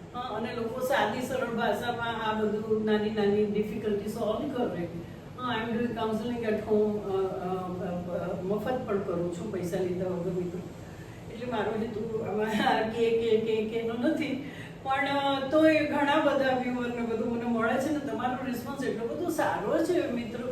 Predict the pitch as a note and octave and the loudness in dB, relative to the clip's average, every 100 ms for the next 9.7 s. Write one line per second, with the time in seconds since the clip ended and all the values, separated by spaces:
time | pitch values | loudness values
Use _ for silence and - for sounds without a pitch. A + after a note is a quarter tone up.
0 | - - - G4 F4 F#4 F4 - D#4 E4 | -6 -10 -2 0 2 6 8 8 6 4
1 | E4+ F#4 D#4 C#4+ D#4+ E4+ F4+ E4 E4 A#3 | 4 4 4 4 2 2 2 4 4 4
2 | A#3+ D4 D#4+ A#3+ A3+ D4+ - G3+ E3 D#3+ | 4 4 4 4 2 2 2 2 2 -2
3 | D#3+ - - - - C#4+ E4+ E4+ D#4 D#4 | -4 -8 -12 -8 0 4 4 4 4 6
4 | D#4+ D#4 D4+ D#4 D#4 D#4+ E4 C#4 C4+ C4+ | 8 6 6 4 4 2 0 0 -2 -4
5 | - C#4 D4 D4+ D#4 D#4 D4+ D4 C#4 C#4 | -6 -4 -2 2 4 6 6 4 0 0
6 | E4 E4+ - - - B3+ C4+ B3+ B3 B3+ | 0 -2 -8 -10 -6 -4 -2 0 0 -2
7 | C#4 C#4+ D#4 D#4+ D#4+ D#4 D#4+ D#4+ C4 C4+ | -2 2 6 6 8 6 8 6 6 6
8 | E4 D#4 D#4+ E4+ E4 E4 D#4+ D#4 - A#3 | 6 4 2 0 2 4 4 2 0 -2
9 | D#4+ E4+ C#4+ G#3 E3 D#3 - | 0 4 4 2 0 -2 -6